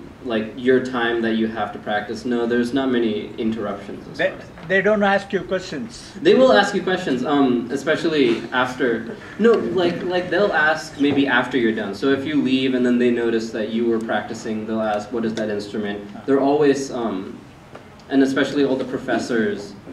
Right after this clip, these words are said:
Speaker 1: uh, they'll see me with the mridangam, and then s-, a lot of them, in fact, know what the mridangam is, and they're familiar with Carnatic music, and then they'll ask, and then,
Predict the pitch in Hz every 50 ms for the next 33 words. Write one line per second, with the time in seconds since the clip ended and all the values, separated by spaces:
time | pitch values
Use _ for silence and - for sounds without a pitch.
0 | - - - 113 110 107 107 107 120 120 117 - 135 135 123 123 123 123 117 117
1 | 117 113 113 117 117 120 113 110 110 110 110 107 110 113 113 110 110 110 110 110
2 | - - - - - - 123 120 123 - 214 190 165 139 120 117 113 113 113 113
3 | 110 127 117 113 110 - - - 123 123 135 135 139 131 127 117 117 107 - -
4 | 123 120 117 117 - 110 110 113 113 113 113 110 107 107 110 110 104 107 107 107
5 | - - - - - - - - 113 113 110 113 117 117 113 113 113 110 - -
6 | - - - - - - - 135 135 135 143 139 135 127 120 117 113 110 113 123
7 | 117 110 113 113 110 110 110 104 110 104 104 98 - 101 104 113 107 104 104 104
8 | 107 107 107 107 107 107 104 104 101 - - 107 101 104 101 101 101 104 -